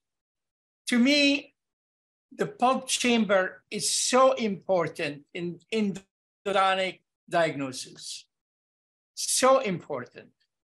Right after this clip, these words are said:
And I have guidelines, okay? And there are ten guidelines. Age and the tooth type. Is it anterior, posterior? How old the patient? We wanna know the anatomic integrity of the pulp chamber. It's vi-,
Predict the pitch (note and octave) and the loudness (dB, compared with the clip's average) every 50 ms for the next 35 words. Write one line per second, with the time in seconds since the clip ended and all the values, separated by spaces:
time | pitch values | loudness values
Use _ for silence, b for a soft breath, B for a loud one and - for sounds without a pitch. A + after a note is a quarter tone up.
0 | _ _ _ _ _ _ _ _ _ _ - G#3+ G#3+ B3 C4 C#4 C#4 D4 C#4+ - | _ _ _ _ _ _ _ _ _ _ -6 -4 -2 -2 0 0 0 -2 -2 0
1 | C4+ C#4 D4 C#4 A3+ A3 E3+ B2 - - - - - - _ _ _ _ _ _ | 0 0 0 0 0 -4 -4 -6 -6 -14 -18 -18 -18 -20 _ _ _ _ _ _
2 | _ _ _ _ _ _ _ _ _ _ _ _ _ - E3 D#3+ D#3+ G3 G3+ G#3 | _ _ _ _ _ _ _ _ _ _ _ _ _ -16 -16 -12 -8 -6 -6 -4
3 | A3 G#3+ - G#3 F#3+ F#3+ A3+ A#3 A3 G#3 G#3+ - B3 C4+ C4+ A#3+ B3+ A3 G3 F3 | -6 -6 -4 -4 -4 0 0 0 0 0 0 0 0 0 0 2 0 0 0 0
4 | D3 D3+ B2+ B2+ - _ - - - _ _ _ _ _ _ _ _ _ _ _ | -2 -6 -12 -12 -16 _ -20 -20 -20 _ _ _ _ _ _ _ _ _ _ _
5 | _ _ - A3 A3 A#3+ C#4 D4 C#4 A#3+ - - - _ _ - - G#3+ G3+ G3 | _ _ -4 0 2 2 2 2 0 -2 -4 -8 -10 _ _ -6 -6 -4 -4 -4
6 | F3 F#3+ F#3+ - - B3 A3 - - - F3 C3+ - - - - _ - - - | -4 -4 -4 -4 -4 -4 -4 -4 -2 -4 -2 -2 -2 -6 -8 -14 _ -16 -14 -10
7 | D3 F#3 F3+ F#3+ G3 F3 - - A3 A3 B3 B3 A#3+ - - G3 F3 E3+ - - | -10 -8 -4 -4 -4 -4 -4 -4 -2 0 0 0 -2 -2 -2 -2 -2 -2 -2 -2
8 | F#3+ F3 F#3 G#3 G#3+ - F#3+ G#3+ G#3+ G3+ G3 F3+ D#3 D3+ D3 - - B2+ B2 A#2 | 0 0 0 0 0 0 0 0 0 0 0 -2 -2 -4 -8 -8 -8 -10 -10 -10
9 | - - - - _ _ _ _ _ _ _ _ _ _ _ _ _ _ _ _ | -12 -14 -14 -18 _ _ _ _ _ _ _ _ _ _ _ _ _ _ _ _
10 | _ _ - - G3+ G#3 A3+ A3 G#3+ G#3 G#3 A3+ A3 G3+ G3 G3+ F#3+ F#3 F#3 G3+ | _ _ -4 0 0 2 2 2 2 2 0 0 0 0 0 0 0 0 0 0
11 | A3 A#3 A#3+ - A#3 A3+ A3 G#3 - - F#3+ F3+ E3+ - A3 A3+ A3+ D#3+ E3+ E3+ | 0 0 -2 -2 -2 -2 -2 -2 -4 -4 -6 -6 -6 -4 -2 -2 -2 -2 -4 -6
12 | D#3+ - - E3+ D#3+ D#3 - - E3 - - F3 E3+ E3 E3 - F#3 F3+ E3+ D3 | -6 -2 -2 -2 -2 -2 -4 -6 -10 -8 -6 -8 -8 -8 -6 -4 -4 -4 -4 -4
13 | C3+ C3+ C#3 D3 C#3 - D#3 D3+ F#3 F3+ F#3+ G3+ - | -6 -10 -10 -8 -10 -10 -4 -2 2 2 2 0 -2